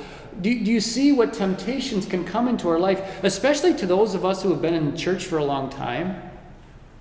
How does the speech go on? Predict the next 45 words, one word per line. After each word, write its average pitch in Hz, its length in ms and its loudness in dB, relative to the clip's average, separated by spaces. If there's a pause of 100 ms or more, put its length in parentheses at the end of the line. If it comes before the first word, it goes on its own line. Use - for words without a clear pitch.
(120)
You 175 80 0
know, 175 60 2
if, 165 140 -6
if 202 200 -2
you're 254 120 0
new 170 200 4
to 202 100 4
Christianity, 185 920 -2
you're 143 180 0
like, 131 200 -2
you're, 151 180 0
the, 151 380 -10 (220)
the, 151 200 2
the 151 80 0
way 175 180 2
the 175 80 0
Bible 165 320 0
describes 156 480 -2
it 196 140 -4
sometimes 185 540 -2
is 156 140 -2
like, 147 160 0 (420)
"I'm 165 160 -4
hot 165 400 -4
for 165 80 2
Jesus. 151 840 -4 (1160)
My 151 80 -2
heart 190 260 2
is 165 100 -2
burning 190 440 4
for 165 160 0
Jesus." 175 340 -4
But 170 180 -4
what 180 140 0
happens 196 380 -2
over 147 180 -2
time? 117 680 -4 (1000)
There 160 140 0
are 165 40 0
other 175 200 2
priorities 147 1040 0
that, - 260 -6
that 143 200 -4
rise 151 720 -2
up - 760 -4